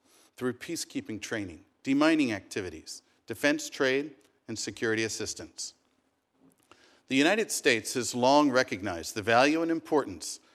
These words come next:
of fostering a strong and productive relationship with Ecuador. The United States sent its first representative to Ecuador in eighteen twenty-five, when the U S Senate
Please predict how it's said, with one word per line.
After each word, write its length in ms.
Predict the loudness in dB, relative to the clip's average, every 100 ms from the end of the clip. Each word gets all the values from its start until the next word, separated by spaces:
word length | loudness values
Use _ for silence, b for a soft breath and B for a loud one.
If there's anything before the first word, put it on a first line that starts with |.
| b
of 100 | -6
fostering 560 | 2 2 2 0 -4 -2
a 100 | -4
strong 480 | -2 2 4 4 2
and 120 | -4
productive 420 | -2 -2 -2 -6
relationship 640 | -2 -2 -2 -6 -6 -8 -6
with 140 | -2
Ecuador. 480 | -2 -2 -8 -10 -12 _ b b b b b _
The 80 | 2
United 280 | 4 4 0
States 380 | 0 0 0
sent 240 | -2 0 -2
its 200 | -4 -12
first 440 | -4 -2 -2 -4
representative 720 | -4 0 0 2 2 2 0
to 140 | -2 -4
Ecuador 400 | -4 -4 -2 0
in 80 | 0
eighteen 340 | 0 0 -2
twenty-five, 800 | 2 0 2 2 2 0 -8 -20 b b b b
when 160 | -6 -4
the 80 | -2
U 200 | 0 2
S 160 | 0
Senate 460 | -2 -2 -2 -6